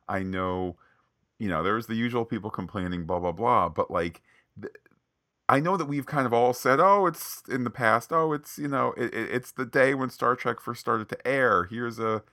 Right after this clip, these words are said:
picture," or here somebody, you know, somebody, Kurtzman wrote a nice thing on Star Trek dot com.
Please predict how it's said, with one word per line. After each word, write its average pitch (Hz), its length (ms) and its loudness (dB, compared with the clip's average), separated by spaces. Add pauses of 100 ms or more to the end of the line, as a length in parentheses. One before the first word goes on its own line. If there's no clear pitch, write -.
(420)
picture," 139 400 -2
or 101 260 6
here 131 360 0
somebody, 127 380 -6
you 127 80 -8
know, 117 200 -4 (280)
somebody, 127 500 -10
Kurtzman 143 440 -2
wrote 127 180 2
a 123 40 -6
nice 127 280 -4
thing 123 180 -4
on 117 120 -2
Star 117 200 -4
Trek 120 220 -6
dot 110 180 2
com. 104 380 -2